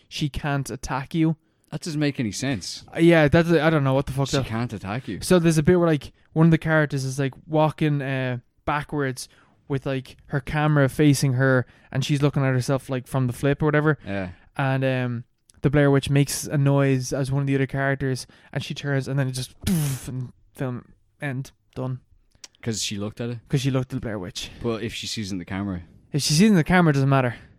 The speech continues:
Speaker 2: That's stupid.
Speaker 1: Yeah, if you look directly at the Blair Witch, you're fucked.
Speaker 2: So,
Speaker 1: But
Speaker 2: like
Speaker 1: that's why I was like, "Why are you walking backwards? Why are you not just looking through your fucking camera then?"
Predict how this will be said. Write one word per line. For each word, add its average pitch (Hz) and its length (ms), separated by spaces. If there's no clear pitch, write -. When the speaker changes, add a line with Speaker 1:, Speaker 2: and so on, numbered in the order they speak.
Speaker 2:
That's - 140
stupid. 92 480
Speaker 1:
Yeah, 131 200
if 135 140
you 160 140
look 165 180
directly 151 440
at 139 100
the 135 60
Blair 131 200
Witch, 113 280
you're 139 80
fucked. 123 320
Speaker 2:
So, - 140
Speaker 1:
But 302 60
Speaker 2:
like 302 80
Speaker 1:
that's 302 140
why 302 120
I 277 40
was 262 100
like, 220 140
"Why 254 80
are - 20
you 294 100
walking 277 220
backwards? 180 380
Why 196 80
are - 20
you 233 80
not 196 220
just 160 160
looking 170 260
through - 260
your 151 120
fucking 160 280
camera 156 320
then?" 123 220